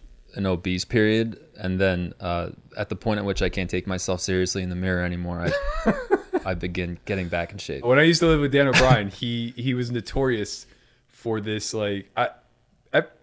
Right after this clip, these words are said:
Speaker 2: people have fucked up minds, man. They work in mysterious ways. But, like, he was notorious for this, uh, like,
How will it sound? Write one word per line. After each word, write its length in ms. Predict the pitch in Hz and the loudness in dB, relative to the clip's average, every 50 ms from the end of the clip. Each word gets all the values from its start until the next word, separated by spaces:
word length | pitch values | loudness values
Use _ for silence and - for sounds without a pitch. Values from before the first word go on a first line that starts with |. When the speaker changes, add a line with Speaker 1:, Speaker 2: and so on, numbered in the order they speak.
| _ - | _ -4
Speaker 2:
people 240 | - 214 - 220 185 | -4 0 2 4 2
have 80 | 143 | 4
fucked 260 | - - 151 - - 131 | 4 4 2 4 4 2
up 100 | 110 107 | 0 0
minds, 280 | 110 104 104 101 95 | -2 -4 -4 -4 -4
man. 140 | 101 98 98 | -6 -6 -4
They 80 | 104 104 | -4 -4
work 260 | 101 117 120 - 117 | -2 -2 -2 -2 -2
in 100 | 104 98 | -6 -6
mysterious 460 | 95 - - 113 104 98 92 - - | -8 -8 -6 -4 -4 -2 -4 -4 -4
ways. 240 | 104 90 87 90 - - - - - _ _ - | -4 -4 -4 -6 -8 -14 -20 -20 -20 _ _ 0
But, 80 | 117 | 2
like, 140 | 120 123 120 | 4 4 4
he 100 | 139 165 | 4 4
was 160 | 165 156 143 | 4 4 2
notorious 500 | 143 135 131 - 202 196 175 156 139 - | 2 0 2 4 6 6 6 6 4 0
for 540 | - - 135 127 123 120 113 110 104 - - - | -2 -2 0 2 2 2 2 0 0 -4 -6 -10
this, 640 | 107 107 110 107 104 - - - - - - - _ | -10 -8 -6 -6 -4 -6 -8 -10 -12 -14 -16 -16 _
uh, 400 | - 107 101 98 95 92 92 90 - - | -4 -2 -2 -2 -2 -2 -4 -6 -6 -6
like, 240 | 92 92 90 90 | -6 -6 -6 -8